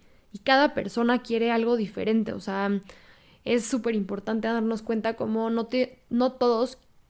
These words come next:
quieren lo mismo que tú o no todos quieren lo mismo que yo,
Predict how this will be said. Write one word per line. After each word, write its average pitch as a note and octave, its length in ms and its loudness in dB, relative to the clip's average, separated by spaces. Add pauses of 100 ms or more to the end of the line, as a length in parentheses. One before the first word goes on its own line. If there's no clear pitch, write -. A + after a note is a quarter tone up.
(340)
quieren A#3+ 340 4
lo G3 80 2
mismo G#3+ 260 2
que G3 120 0
tú G3+ 220 0
o G#3+ 40 2
no G#3+ 140 -2
todos A3+ 180 -6
quieren G#3+ 140 -2
lo G3+ 80 -2
mismo G#3+ 280 -2
que G#3 160 -6
yo, G3+ 340 0